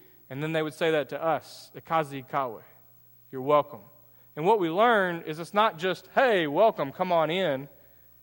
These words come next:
It was, "You are welcome here. We are accepting you. We want you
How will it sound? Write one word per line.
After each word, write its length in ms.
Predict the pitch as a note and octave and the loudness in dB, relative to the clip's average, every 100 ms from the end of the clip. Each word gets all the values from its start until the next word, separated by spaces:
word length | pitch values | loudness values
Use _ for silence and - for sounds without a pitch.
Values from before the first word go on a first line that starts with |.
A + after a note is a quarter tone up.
| _ _ _ - | _ _ _ -12
It 60 | |
was, 440 | D3+ D#3 C3+ B2 - _ | -6 -4 -4 -8 -20 _
"You 300 | B2 C#3+ G3+ | -16 -6 0
are 100 | F3+ | 0
welcome 480 | C#3+ D#3 E3 B2+ A2 | 2 0 0 -8 -14
here. 240 | A#2+ E2 _ _ _ _ _ _ _ | -18 -20 _ _ _ _ _ _ _
We 160 | D3 F#3 | 0 2
are 200 | F3 - | 2 0
accepting 600 | C#3+ - - F3+ F3 E3 | -6 -10 -2 0 0 -6
you. 140 | D3 C#3 | -8 -6
We 140 | E3 | -8
want 400 | E3+ D#3 F3 - | -6 -4 -4 -6
you 260 | D#3 C3+ | -6 -6